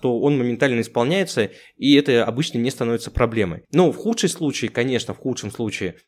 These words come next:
если такое происходит, такое может, э, произойти и с управляющей компанией, и с любым брокером, конечно, это тоже немного повышает риск. Но именно по этой причине есть и депозитарий, есть и центральный банк, который следит за резервами, есть и аудитор. Вот, поэтому здесь нужно просто ориентироваться на какие-то внешние оценки, которые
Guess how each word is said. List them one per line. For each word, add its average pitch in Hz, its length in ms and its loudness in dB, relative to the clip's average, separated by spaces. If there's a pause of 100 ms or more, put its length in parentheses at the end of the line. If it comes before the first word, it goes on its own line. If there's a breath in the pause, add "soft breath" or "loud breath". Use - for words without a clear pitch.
(100)
если 135 380 0
такое 123 220 0
происходит, - 840 4
такое 135 220 2
может, 113 420 -4
э, 127 140 -6
произойти 117 420 -2
и 113 220 0
с - 200 -10
управляющей 113 560 0
компанией, 120 680 -2
и 113 200 -2
с - 140 -10
любым 107 300 0
брокером, 135 500 2
конечно, 135 380 2
это 147 180 0
тоже 139 320 0
немного 117 260 -2
повышает 107 460 -2
риск. 87 320 -8
Но 156 100 4
именно 165 300 4
по 151 80 4
этой 147 180 4
причине 135 400 0
есть 113 360 -2
и 104 100 -4
депозитарий, 156 580 2
есть 104 380 -2
и 98 60 -8
центральный 101 400 0
банк, 170 260 4
который 143 220 0
следит 131 320 -4
за 120 80 -2
резервами, 113 480 2
есть 95 260 -2
и 98 40 -2
аудитор. 131 500 0
Вот, 120 240 6
поэтому 139 340 2
здесь 190 260 0
нужно 135 200 -4
просто 151 260 0
ориентироваться 120 560 2
на 110 200 -2
какие-то 110 340 -4
внешние 117 400 -2
оценки, 196 320 -2
которые 123 420 0